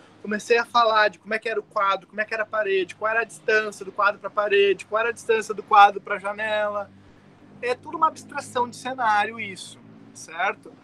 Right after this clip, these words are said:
Então, a abstração do cenário, ó, pra quem tá anotando, é a capacidade de mapear a situação, estabelecer as relações existentes nela e identificar os participantes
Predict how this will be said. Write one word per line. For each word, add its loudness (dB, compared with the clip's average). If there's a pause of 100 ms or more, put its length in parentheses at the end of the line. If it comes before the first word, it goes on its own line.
(320)
Então, 0
a 4
abstração -6
do -10
cenário, 2 (180)
ó, 4
pra -8
quem -6
tá 8
anotando, -2 (1600)
é 0
a 6
capacidade -2 (200)
de -18
mapear -2
a -8
situação, -10 (920)
estabelecer 2
as -4
relações -4
existentes -8
nela -4 (720)
e 4
identificar 4
os -6
participantes -6